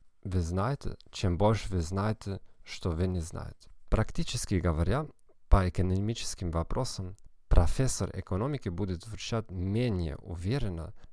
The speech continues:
чем средний политик. Учитель языка будет звучать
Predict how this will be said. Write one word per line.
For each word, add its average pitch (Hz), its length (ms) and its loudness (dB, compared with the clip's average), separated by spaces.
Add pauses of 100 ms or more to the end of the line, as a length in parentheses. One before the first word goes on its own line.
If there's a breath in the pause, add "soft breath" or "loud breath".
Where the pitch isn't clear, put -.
чем 127 420 -4
средний 117 560 -2
политик. - 640 0 (180)
Учитель 110 460 -4
языка 95 400 0
будет 92 320 -2
звучать - 480 -6